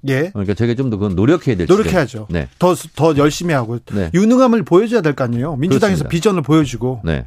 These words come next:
Speaker 1: 단합하고.
Speaker 2: 그래서 제가 과방위원장 할 때
Speaker 1: 예.
Speaker 2: 방송법 처리하지 않았습니까?
Speaker 1: 그래요?
Speaker 2: 그것도 거부하지 않겠어요?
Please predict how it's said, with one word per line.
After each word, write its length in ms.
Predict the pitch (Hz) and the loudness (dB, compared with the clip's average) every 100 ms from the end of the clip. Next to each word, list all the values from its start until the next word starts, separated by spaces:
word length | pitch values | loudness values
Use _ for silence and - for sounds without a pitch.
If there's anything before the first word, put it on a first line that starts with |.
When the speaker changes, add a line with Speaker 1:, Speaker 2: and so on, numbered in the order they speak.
| - | -4
Speaker 1:
단합하고. 680 | 160 160 - 127 113 117 - | 0 0 0 -2 -2 -8 -4
Speaker 2:
그래서 640 | 185 190 160 156 123 69 - | -2 0 2 2 0 -2 -2
제가 160 | 151 | -4
과방위원장 800 | 135 123 165 170 160 151 139 131 | -2 -2 0 0 0 -2 -2 -2
할 100 | 170 | -4
때 340 | - 101 123 110 | -4 -2 -2 -4
Speaker 1:
예. 180 | 151 156 _ _ - | -6 -8 _ _ -8
Speaker 2:
방송법 440 | 117 170 170 135 | -4 -2 -2 -2
처리하지 360 | 190 190 165 156 | -2 -2 0 -2
않았습니까? 560 | 85 87 117 92 87 104 - | -4 -8 -10 -10 -10 -10 0
Speaker 1:
그래요? 260 | 156 147 | 2 4
Speaker 2:
그것도 220 | 160 - - | 2 -2 0
거부하지 420 | 123 147 180 151 | 2 2 2 0
않겠어요? 440 | 98 127 - 117 | 0 -4 -4 -6